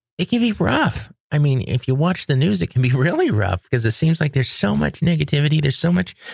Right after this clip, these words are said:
bad things that can happen and do happen. And, and, uh, you know, we shouldn't be forecasters of doom. And we shouldn't be, you know, tuning in to the channel of regret or shame because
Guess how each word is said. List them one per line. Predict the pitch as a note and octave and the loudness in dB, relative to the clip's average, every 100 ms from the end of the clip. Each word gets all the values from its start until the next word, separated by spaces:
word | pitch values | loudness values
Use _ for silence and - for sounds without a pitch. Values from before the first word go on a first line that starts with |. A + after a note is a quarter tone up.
| - - - _ | -16 -18 -20 _
bad | A2+ G#2 C3 F3 E3+ | -6 -2 0 0 -2
things | - F#3 F3 | 0 0 0
that | - - - | -2 -6 -6
can | - E3 E3 | 0 2 2
happen | C#3+ D3 - - E3 | 2 0 0 0 2
and | C3 A2+ | 2 2
do | B2 | 2
happen. | B2 C#3 C#3+ C3+ C#3+ C3+ | 2 2 0 2 2 2
And, | G2 G2 - - - - _ | 4 2 0 -12 -20 -20 _
and, | - G#2+ G2+ G#2 G#2 | -2 2 2 2 2
uh, | - - - G#2 - - - | 0 2 0 -2 -6 -14 -2
you | A#2 | 2
know, | A2 A2 A#2 - | 2 2 -2 -4
we | - | -2
shouldn't | A#2 E3+ D#3 A2 | -2 0 0 0
be | A2+ | -2
forecasters | - G2+ - F#2 F2+ - F2+ E2+ | 0 -2 2 0 0 0 -2 0
of | E2 - | -2 -2
doom. | - D#2+ D#2+ E2 E2 - _ _ - - _ _ _ _ | 0 2 2 2 0 -6 _ _ -20 -20 _ _ _ _
And | G2+ F#2 | 0 2
we | |
shouldn't | F2+ - D#3 D3 A2 | 0 0 0 0 0
be, | G2 F#2 F2+ F2+ F#2 | 0 2 2 0 0
you | G2 | 0
know, | F#2+ | 0
tuning | - - A#2+ A#2 G2+ | -2 -2 0 2 2
in | G2 F#2 G2 | 2 2 0
to | G2+ | 0
the | F#2 | 0
channel | - G2 F#2 F#2+ | 0 0 2 2
of | E2+ F2 | 0 0
regret | F2 - F2+ F2+ F2+ - | -2 0 0 2 2 -2
or | - | -6
shame | E2 - - G2+ G2+ G2 G2 G2+ _ _ _ _ _ _ _ _ _ _ | -6 -6 -2 2 2 2 0 -4 _ _ _ _ _ _ _ _ _ _
because | - C#3+ D#3+ D3 | -6 0 0 0